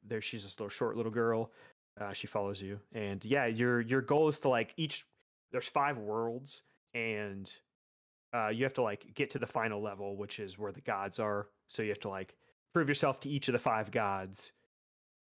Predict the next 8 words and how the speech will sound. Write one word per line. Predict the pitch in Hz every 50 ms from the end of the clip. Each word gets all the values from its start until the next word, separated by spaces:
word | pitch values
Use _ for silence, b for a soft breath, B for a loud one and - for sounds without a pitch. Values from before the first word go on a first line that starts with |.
| _ -
uh, | 113 107 101 98
that | 110 117
you | 113 104
could | - 117 98
be | 110 107 104 101 104 101 101 _ _ - -
Skate | - - - 113 107 -
Jesus. | - - 104 95 - 87 80 - - - _ _ b b b b _ _ _ _ _ _ _ _ -
And | 113 110 107 101 98 98 98 98 98 101 101 -